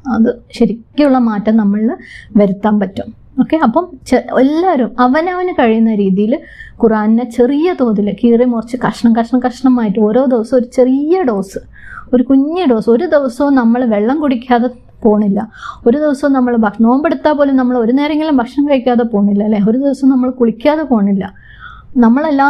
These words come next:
ദിവസങ്ങളും നമ്മൾ ഇങ്ങനത്തെ എല്ലാ കാര്യങ്ങളും ചെയ്യുന്നുണ്ട്. അതിൻ്റെ കൂടെ ഒരു അര കഷ്ണം അല്ലേ, ഒരു അര ആയത്ത് നമുക്ക് പഠിച്ചൂടെ? ആ ആയത്തിന് എന്താണ് അർത്ഥമാക്കുന്നതെന്ന് എത്രയോ റിസോഴ്സസ് ഉണ്ട് അല്ലേ, നമുക്ക് പഠിക്കാൻ വേണ്ടിയിട്ട് ബുക്കുകളായിട്ടും ഓഡിയോ ക്ലിപ്പുകളായിട്ടും വീഡിയോസായിട്ടും ഇഷ്ടം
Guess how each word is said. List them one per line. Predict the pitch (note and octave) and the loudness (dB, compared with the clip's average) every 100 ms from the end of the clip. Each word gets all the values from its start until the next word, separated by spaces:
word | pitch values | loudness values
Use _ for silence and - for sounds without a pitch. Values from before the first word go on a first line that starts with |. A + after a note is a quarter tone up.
| D#4+ | 2
ദിവസങ്ങളും | D4+ C#4 C#4 C4+ C#4+ | 0 0 0 0 0
നമ്മൾ | B3 A#3+ C#4+ | 0 0 2
ഇങ്ങനത്തെ | C4 C4+ C#4 | 0 2 0
എല്ലാ | B3+ B3+ | 0 -2
കാര്യങ്ങളും | C4 A#3+ G#3+ A3+ B3+ B3+ | 0 0 2 0 0 -2
ചെയ്യുന്നുണ്ട്. | A#3+ G#3 G3+ G3 F#3 | 0 0 0 -2 -4
അതിൻ്റെ | C4+ A3+ B3 | 0 2 2
കൂടെ | C#4+ C#4 | 2 0
ഒരു | C#4+ | 0
അര | C4+ A3 B3 | 0 -2 -4
കഷ്ണം | - E4 - C#4+ C#4+ C#4+ - - - - | -2 -2 0 0 0 -6 -20 -20 -20 -20
അല്ലേ, | - A#3+ G#3 | -2 0 0
ഒരു | A#3+ C4+ | 0 -2
അര | A3+ A3 E4+ | -2 -2 -2
ആയത്ത് | E4+ C#4+ C#4+ C#4+ E4 E4 - - | 0 -2 -2 -4 -4 -6 -14 0
നമുക്ക് | B3+ A#3 | 0 0
പഠിച്ചൂടെ? | A#3+ A3 - A3 G3 - _ - - - - | -2 -2 0 -2 -2 -6 _ -20 -20 -20 -2
ആ | B3 | 0
ആയത്തിന് | C4+ B3+ B3+ C4 | 2 0 0 0
എന്താണ് | A#3+ A#3+ A#3 | 2 0 0
അർത്ഥമാക്കുന്നതെന്ന് | A#3 A#3 A#3+ A3+ A3+ A3 G#3+ A3 A3 | -2 -2 0 0 2 2 2 -2 -4
എത്രയോ | A3+ - G3+ G#3 B3 C4 D4 D#4 E4 F4+ | -10 -6 -2 0 2 0 0 -2 0 0
റിസോഴ്സസ് | E4 - B3+ B3 A#3 | -2 0 0 0 0
ഉണ്ട് | A3+ G3 | 0 2
അല്ലേ, | A3+ | 0
നമുക്ക് | G#3+ G#3+ A3 | 0 -2 -2
പഠിക്കാൻ | A#3 G3+ G3+ A#3 | 0 0 0 0
വേണ്ടിയിട്ട് | A#3+ A#3 A#3 A#3+ | 2 0 0 0
ബുക്കുകളായിട്ടും | G3 F#3+ G3+ G3+ G#3 G#3+ G#3+ B3 A#3 - - - - | 0 0 0 0 0 -2 0 0 0 -6 -20 -14 0
ഓഡിയോ | G#3+ G#3 G#3 | 2 2 0
ക്ലിപ്പുകളായിട്ടും | G#3+ G#3+ G#3+ A3 A3+ A#3+ B3 C4 A#3 | 0 -2 0 0 0 0 0 2 0
വീഡിയോസായിട്ടും | G#3+ G3+ G#3+ A3+ B3+ B3+ A#3+ A#3+ | 0 -2 -2 -2 -2 -2 -2 -4
ഇഷ്ടം | B3 - D4 C#4 | -6 -6 -2 0